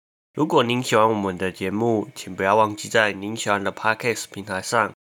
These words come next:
订阅《财经通勤透视》。您也可以追踪我们的I G、Facebook，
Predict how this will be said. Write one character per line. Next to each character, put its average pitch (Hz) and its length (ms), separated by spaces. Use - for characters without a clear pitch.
订 113 160
阅 110 160
《财 104 200
经 113 200
通 120 220
勤 101 160
透 98 240
视》。 98 380
您 120 140
也 120 140
可 113 140
以 104 40
追 110 160
踪 117 200
我 101 80
们 90 120
的 - 80
I 101 220
G、 110 420
Facebook， 113 680